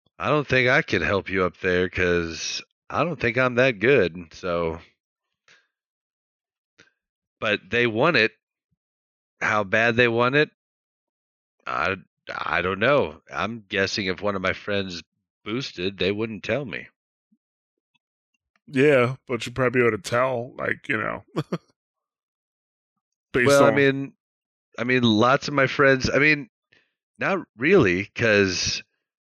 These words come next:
Speaker 1: when I gain the most S R is on runs. I mean,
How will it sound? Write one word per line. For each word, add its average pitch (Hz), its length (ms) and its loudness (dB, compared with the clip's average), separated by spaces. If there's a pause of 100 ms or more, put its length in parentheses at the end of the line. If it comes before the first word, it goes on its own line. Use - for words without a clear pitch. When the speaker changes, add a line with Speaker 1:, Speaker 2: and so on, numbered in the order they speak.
(120)
Speaker 1:
when 143 420 -4 (140)
I 139 160 0
gain 139 400 2
the 113 80 0
most 117 480 2 (100)
S 135 300 -2
R 127 440 4
is 92 300 0
on 95 360 -2
runs. 85 760 -2
I 98 60 -4
mean, 92 460 -2